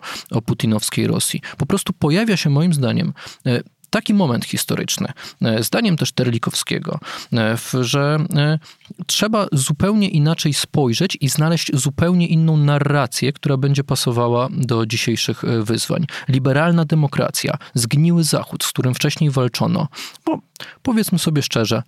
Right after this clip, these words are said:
były też argumenty, które pokazywały, że rzeczywiście jest pewne zagrożenie dla polskiej wspólnoty politycznej ze strony na przykład, e, em,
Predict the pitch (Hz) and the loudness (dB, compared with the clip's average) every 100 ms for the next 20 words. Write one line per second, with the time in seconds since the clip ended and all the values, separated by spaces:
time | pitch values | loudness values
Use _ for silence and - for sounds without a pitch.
0 | - 127 208 202 165 - 139 131 117 110 | 0 2 2 0 0 0 0 2 0 0
1 | 143 - 139 143 139 131 127 113 110 127 | -2 -2 -2 0 0 0 2 2 2 2
2 | 131 135 139 113 - 139 233 - 202 139 | 0 0 -2 0 0 2 2 2 0 2
3 | 113 113 107 113 110 123 151 151 - 156 | 2 0 0 0 0 0 0 -2 0 0
4 | - 147 - - 127 120 - 120 120 117 | 0 -2 -4 -2 0 0 -2 -2 -2 -2
5 | - - 113 113 - - - 110 117 - | -4 -2 -2 -2 -6 -14 -4 -2 0 0
6 | 113 117 110 107 - - 110 - 120 113 | 0 2 0 -2 -4 -2 -2 -2 -2 -2
7 | - - - 131 117 110 | -4 -16 -8 -2 0 0